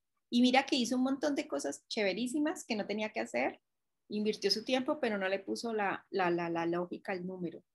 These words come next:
Piensa en la lógica del número. Cuando les digo la lógica del número, piensa en un número que pueda ser consistente. Ahora, este de ciento ochenta y ocho cuatro veintiséis es la respuesta incorrecta, entonces le voy a poner cero seis.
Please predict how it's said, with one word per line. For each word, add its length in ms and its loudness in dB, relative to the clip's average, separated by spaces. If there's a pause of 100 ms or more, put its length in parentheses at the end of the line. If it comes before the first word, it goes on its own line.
(500)
Piensa 300 4
en 80 2
la 80 6
lógica 420 2
del 180 0
número. 460 -6 (880)
Cuando 180 6
les 140 4
digo 160 2
la 100 6
lógica 300 2
del 120 4
número, 480 -4 (240)
piensa 280 0
en 100 4
un 180 6
número 520 2 (120)
que 120 -20
pueda 180 0
ser 160 -4
consistente. 840 -6 (1900)
Ahora, 240 8
este 160 4
de 80 6
ciento 240 4
ochenta 320 0
y 60 4
ocho 180 -2
cuatro 300 2
veintiséis 500 -2
es 80 -2
la 80 2
respuesta 460 -4
incorrecta, 500 -4
entonces 220 -8
le 80 -2
voy 40 -6
a 40 -18
poner 200 -6
cero 260 -6
seis. 520 -10